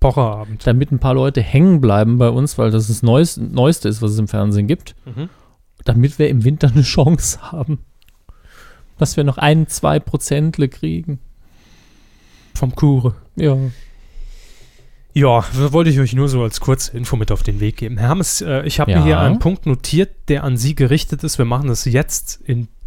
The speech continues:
Speaker 1: dieser, an dieser Stelle. Sie haben nämlich etwas zum Verlosen noch mitgebracht.
Speaker 2: Ja, ich hab, äh, dreimal die vierte Staffel von Leverage zum Verlosen.
Speaker 1: Was?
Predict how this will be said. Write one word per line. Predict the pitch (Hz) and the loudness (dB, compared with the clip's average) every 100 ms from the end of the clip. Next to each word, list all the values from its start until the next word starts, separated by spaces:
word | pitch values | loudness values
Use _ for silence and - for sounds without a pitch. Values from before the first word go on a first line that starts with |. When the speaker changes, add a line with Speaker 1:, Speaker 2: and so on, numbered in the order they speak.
| - 151 | -4 0
Speaker 1:
dieser, | 165 151 151 | 2 2 -2
an | 131 | -4
dieser | 135 151 | -2 -2
Stelle. | - 139 160 - - - | 0 2 2 -2 -10 -8
Sie | - 120 | 0 2
haben | 131 156 | 2 0
nämlich | 143 | 2
etwas | 135 120 - | 4 2 0
zum | 120 | -4
Verlosen | - 107 110 147 147 | -2 0 2 0 0
noch | 120 104 | 0 -2
mitgebracht. | 107 - 110 113 139 - - - - - - - _ - | -4 -4 0 0 0 -6 -12 -18 -20 -20 -20 -20 _ -4
Speaker 2:
Ja, | 139 - - - | -2 -2 -8 -10
ich | - 151 | -6 -6
hab, | - - | -6 -8
äh, | 123 123 - | -8 -8 -4
dreimal | 135 110 131 180 151 123 147 160 - | -2 -2 0 0 0 -2 -2 -2 -2
die | 131 123 135 | -2 -2 -4
vierte | - 151 185 | -4 -4 -4
Staffel | - 165 170 | -6 -8 -8
von | 160 139 123 | -4 -2 0
Leverage | 117 113 147 143 92 - - - - - - - | 2 2 2 2 0 -4 -10 -8 -8 -8 -8 -10
zum | - 101 | -10 -8
Verlosen. | 95 90 - 117 | -8 -6 0 2
Speaker 1:
Was? | 139 | 0